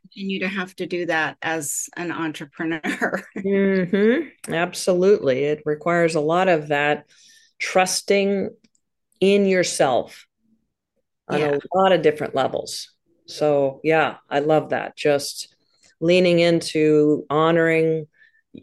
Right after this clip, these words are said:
Speaker 2: what you realize that coaching can really do and how that brings you a sense of fulfillment, uh, in doing that work. Not only the difference that it makes for others,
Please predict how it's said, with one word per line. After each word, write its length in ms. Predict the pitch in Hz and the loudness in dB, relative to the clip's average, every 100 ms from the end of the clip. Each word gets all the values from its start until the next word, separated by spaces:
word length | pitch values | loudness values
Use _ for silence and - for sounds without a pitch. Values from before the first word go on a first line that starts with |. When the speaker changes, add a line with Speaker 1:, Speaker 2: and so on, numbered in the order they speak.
| _ _ | _ _
Speaker 2:
what 360 | - 147 143 | -2 0 2
you 640 | 147 147 147 147 143 139 - - | 2 2 4 2 0 -4 -8 -12
realize 720 | 151 170 196 185 170 170 170 | 0 4 4 4 4 4 2
that 180 | 170 - | 0 -4
coaching 540 | - 185 190 - 170 160 | 0 0 2 0 0 -2
can 240 | 156 151 | -2 2
really 260 | 151 151 147 | 4 4 2
do 300 | 160 220 196 | 4 6 6
and 140 | 147 | 2
how 260 | - 156 151 | -2 -2 0
that 220 | 147 - | 0 0
brings 280 | 151 147 143 | 0 0 -2
you 300 | 151 220 240 | 0 2 4
a 60 | 170 | 2
sense 300 | - 147 143 | 0 -4 -4
of 120 | 139 | -2
fulfillment, 760 | 147 147 151 143 139 139 143 _ - - _ _ _ _ 151 | -2 -2 -2 0 -2 -4 -8 _ -20 -20 _ _ _ _ -6
uh, 180 | 143 143 | -6 -2
in 260 | 160 160 147 | 0 2 2
doing 280 | 160 156 143 | 2 2 2
that 220 | 135 - | 0 -2
work. 360 | 131 - - - | -2 -2 -4 -12
Not 220 | 156 147 151 | -6 -2 2
only 360 | 151 151 143 | 2 2 0
the 160 | 131 131 | 0 -2
difference 400 | 127 160 165 147 | 0 0 0 -2
that 100 | 147 | -2
it 40 | |
makes 240 | 147 147 - | -2 -2 -4
for 180 | - - | -6 0
others, 440 | 151 175 175 175 | 2 4 4 0